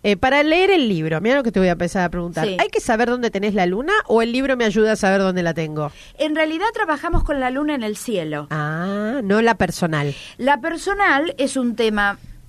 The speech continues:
Speaker 2: tan amplio que, si bien se describe qué significa la luna en nuestra carta natal, no se trabaja en este libro.
Speaker 1: Bien.
Speaker 2: Este libro es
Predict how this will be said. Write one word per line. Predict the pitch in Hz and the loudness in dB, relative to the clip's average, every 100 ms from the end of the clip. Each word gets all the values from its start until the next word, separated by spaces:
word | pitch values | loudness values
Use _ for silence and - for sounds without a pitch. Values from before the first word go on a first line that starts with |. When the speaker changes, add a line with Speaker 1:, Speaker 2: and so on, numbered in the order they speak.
| - | -6
Speaker 2:
tan | - 262 330 | 0 2 4
amplio | 277 226 208 196 208 208 269 320 - - - - | 2 2 0 0 2 2 0 -4 -14 -18 -20 -4
que, | 226 247 294 - | 2 4 2 -4
si | - 196 | -6 -2
bien | 214 208 170 | 2 2 0
se | - 180 | -2 -2
describe | 180 - 285 311 247 170 - | -2 0 2 2 4 2 0
qué | 269 302 | -2 -2
significa | 302 240 220 214 254 220 180 | -2 -2 -2 -2 -4 -4 -4
la | 170 170 | -2 2
luna | 214 214 175 | 2 0 -4
en | |
nuestra | 165 170 196 | -6 -6 -4
carta | 202 226 285 | -4 -2 -2
natal, | 320 339 240 208 254 269 - - | -2 0 2 2 0 -6 -16 -8
no | 233 262 320 | 0 2 2
se | 320 311 | 0 0
trabaja | 254 240 247 254 | 2 2 0 0
en | 220 | -2
este | 196 - | -2 0
libro. | 196 180 160 156 147 | 0 0 -2 -2 -2
Speaker 1:
Bien. | 175 180 156 143 - - - - - - - | 0 2 2 -4 -12 -20 -20 -20 -20 -14 -2
Speaker 2:
Este | 440 453 427 | 0 2 4
libro | 427 440 427 415 330 370 | 6 6 4 2 2 0
es | 381 - - | 0 -4 -12